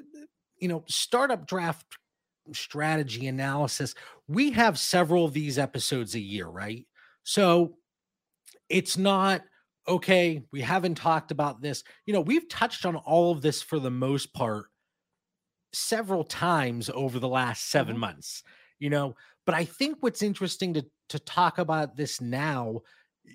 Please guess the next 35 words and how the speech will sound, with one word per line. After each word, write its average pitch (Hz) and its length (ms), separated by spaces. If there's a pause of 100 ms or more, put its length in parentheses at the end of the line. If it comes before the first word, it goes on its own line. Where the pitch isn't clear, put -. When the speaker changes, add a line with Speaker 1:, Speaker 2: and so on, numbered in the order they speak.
(140)
Speaker 1:
we 151 240
go 190 260
through 143 680
and 135 100
at 131 180
different 170 360
stages 147 540
in 139 100
the 135 120
offseason, 127 640
and 123 120
Mitch, 135 260
you 165 120
hit - 180
the 123 80
nail 120 220
on 113 120
the 110 80
head. 92 280 (280)
You've 170 220
talked 156 320
about 131 220
this 117 140
for - 160
four 123 340
years 113 340
now. 98 280 (840)
You 165 180
see 240 300
the 196 260
ebbs 165 300
and 156 160
flows 147 640
of, 127 440 (840)
uh, 131 380